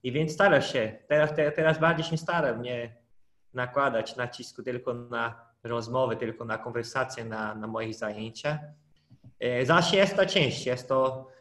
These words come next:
nieuniknione, bo, bo są wśród uczniów tacy, którzy mają jako żywioł ogień. A, i ci, którzy nie mają tego żywiołu, też powinni to ćwiczyć, bo zaraz też o tym powie-, opowiesz, prawda, że to,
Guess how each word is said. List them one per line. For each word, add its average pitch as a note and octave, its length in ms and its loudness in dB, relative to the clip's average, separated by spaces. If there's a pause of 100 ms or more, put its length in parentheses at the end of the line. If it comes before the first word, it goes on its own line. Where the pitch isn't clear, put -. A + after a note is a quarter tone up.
(160)
nieuniknione, C3 760 0
bo, A#2+ 400 2
bo B2 260 0 (220)
są - 420 0
wśród C3+ 300 -2
uczniów B2+ 580 -6
tacy, C3 320 -2
którzy B2+ 640 -6 (340)
mają B2 280 0
jako B2 300 0
żywioł C3 560 2
ogień. A2 360 -2 (420)
A, A#2 680 -4
i D#3+ 140 2
ci, F#3 200 -4
którzy D3+ 180 0
nie D#3 120 4
mają G3+ 240 6
tego C#3+ 200 6
żywiołu, C#3 520 4
też F3+ 220 2
powinni E3+ 680 2
to D#3+ 120 0
ćwiczyć, C#3+ 480 -8
bo C3 120 0
zaraz C#3+ 300 0
też F3 180 -2
o D#3+ 40 2
tym D3+ 200 -6
powie-, C3 260 2
opowiesz, B2 400 -2
prawda, D3+ 340 -2
że C3+ 260 -2 (460)
to, C3 600 2